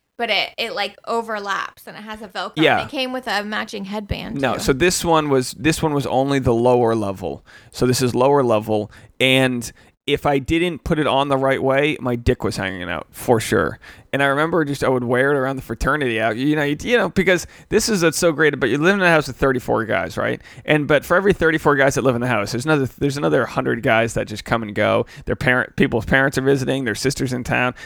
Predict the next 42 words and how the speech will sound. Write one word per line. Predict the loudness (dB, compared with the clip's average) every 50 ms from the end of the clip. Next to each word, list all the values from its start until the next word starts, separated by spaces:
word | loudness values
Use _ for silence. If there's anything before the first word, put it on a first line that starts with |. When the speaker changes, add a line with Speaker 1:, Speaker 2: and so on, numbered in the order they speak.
| -14 -6
Speaker 2:
and | -4 -2 0
you're | 0 0
just | 0 0 2
walking | 2 2 2 2 2 0 0
around | 2 2 2 2 2 2
willy-nilly. | 2 2 2 2 2 2 2 2 2 2 2 2
But | 2 2 0
it's | 2 2
like, | 2 0 0 0 -4
it's | -4 0
your | 2 2
home, | 2 4 2 0 0 -4 -6
so | -4 -2 -2
you | -2
just, | -2 -4 -8 -6
you | -10 -10
get | -8 -4 -4
used | -2 -2 0
to | 0
it | 0 2
being | 2 0 0 0
your | 0 0
home. | 2 2 2 0 0
But | -2 -2
then | -2 -2 -4 -6 -12 -20 -20 -14 -6
randomly, | -2 0 0 2 2 2 0 0
somebody | 0 0 0 0 0 -2 0
will | 0 2 0 2
be | 2
walking | 2 0 0 0 -2 -4
around. | -2 -2 -2 -2
There's | -4 -6 -8 -10 -14 -20 -16 -8
walk | -2 0 2 2 0 0 -4
of | -8
shame's | -6 -2 -2 -2 -2 -2 -4 -2
happening. | -2 0 0 0 -2 -2 -4 -4 -4 -6 -6 -6
The | -6 -6
chef | -6 -2 0 2 2 0 0 -2
is | -4 -4 -2 -4
in, | -8 -8
you | -6 -6 -4
know, | -4 -4 -6